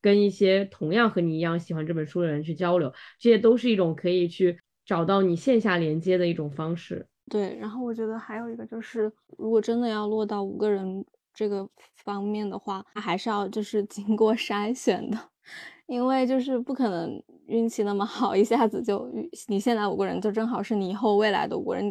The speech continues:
Speaker 2: 就是肯定会发生一些变化。对我来说，就是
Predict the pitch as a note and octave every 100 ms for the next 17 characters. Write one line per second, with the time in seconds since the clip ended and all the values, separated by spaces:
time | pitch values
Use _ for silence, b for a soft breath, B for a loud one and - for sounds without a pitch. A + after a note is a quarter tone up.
0 | - C4 B3+ A#3+ A3+ G3 A3 G#3+ A3+ _
1 | _ _ G#3 G3+ G#3+ G3+ G3+ G3 G3+ G#3+
2 | G3 G3+ G#3+ G3+ D4+ B3+ A3 - G3 G#3
3 | G#3+ G#3+ - G3+